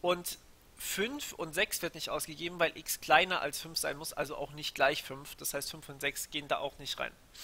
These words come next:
Und das ist wirklich eine sehr, sehr krasse Sache. Äh, das kenne ich tatsächlich von keiner anderen Sprache, <clears throat> außer von Scala. Ist eigentlich ziemlich cool, man muss sich nur dran gewöhnen und es auch wirklich dann benutzen.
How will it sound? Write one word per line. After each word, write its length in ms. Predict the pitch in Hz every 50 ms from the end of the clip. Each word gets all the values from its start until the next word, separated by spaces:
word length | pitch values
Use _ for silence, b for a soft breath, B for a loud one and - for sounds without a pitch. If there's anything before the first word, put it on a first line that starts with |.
| B B B B B B B B B B B B B B B B -
Und 300 | - 160 160 160 165 160
das 120 | 202 202 -
ist 180 | 226 - -
wirklich 380 | - 196 196 - 196 180 - -
eine 360 | 175 165 165 160 160 156 -
sehr, 220 | 139 139 151 151 151
sehr 200 | - 156 151 151
krasse 400 | - - - 160 160 - - 131
Sache. 360 | 120 143 143 - - 165 170 - B B B B B B B B B - - -
Äh, 220 | 135 139 139 139 - -
das 160 | 156 - -
kenne 180 | - 165 156
ich 120 | 160 156 -
tatsächlich 500 | 156 135 - 143 131 - 135 - - - -
von 180 | - 147 143 135
keiner 280 | - 156 160 151 160
anderen 260 | 156 147 139 143 147
Sprache, 440 | 139 - - 143 143 139 - 170 175 -
<clears throat> 320 | - - 269 208 202 185
außer 220 | 160 143 131 143 131
von 140 | - 139 127
Scala. 360 | - - 131 127 135 156 165 - - - - - - - - - - - - - - - - -
Ist 120 | - 196 208
eigentlich 260 | 202 214 208 - -
ziemlich 300 | - 202 190 - - -
cool, 100 | 202 185
man 120 | 170 156
muss 120 | 147 151 -
sich 120 | 160 147
nur 100 | - 156
dran 200 | 143 147 143 139
gewöhnen 320 | 143 131 135 139 139 135 135
und 180 | 135 135 131
es 100 | 139 -
auch 120 | 139 127 -
wirklich 260 | 147 139 - - -
dann 160 | - 139 135
benutzen. 400 | 135 139 139 135 - - 139 131